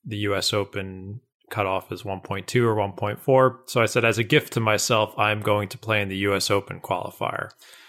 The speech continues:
So my buddy from college caddied for me,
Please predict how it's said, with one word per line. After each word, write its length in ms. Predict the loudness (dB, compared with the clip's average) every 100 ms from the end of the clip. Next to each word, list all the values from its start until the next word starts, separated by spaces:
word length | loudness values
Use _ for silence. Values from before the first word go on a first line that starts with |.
| -20 _
So 180 | -6 0
my 160 | 2 2
buddy 260 | 4 4
from 220 | 2 0 2
college 680 | 4 4 4 2 2 2 0 _
caddied 360 | -2 0 0 -4
for 260 | -2 -2 0
me, 300 | -2 -2